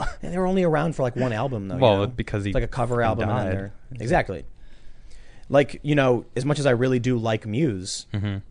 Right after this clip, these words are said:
Speaker 2: a lot of their music is very much, very, very similar.
Speaker 1: Well, I mean, we, when I drove here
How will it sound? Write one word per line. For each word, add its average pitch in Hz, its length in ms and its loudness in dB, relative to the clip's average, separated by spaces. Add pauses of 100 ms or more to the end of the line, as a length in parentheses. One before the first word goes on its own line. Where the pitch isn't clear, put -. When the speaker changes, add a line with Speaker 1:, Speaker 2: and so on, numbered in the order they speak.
Speaker 2:
a 104 80 -2
lot 107 240 0
of 127 60 -2
their 127 100 4
music 120 320 0 (380)
is 117 400 2
very 113 340 -2
much, 107 560 -4
very, 107 300 -2
very 101 180 -2
similar. 92 480 -6
Speaker 1:
Well, 110 120 4
I 104 40 6
mean, 104 240 0
we, 117 200 0 (220)
when 101 160 0
I 107 120 2
drove 110 320 2
here 87 340 -2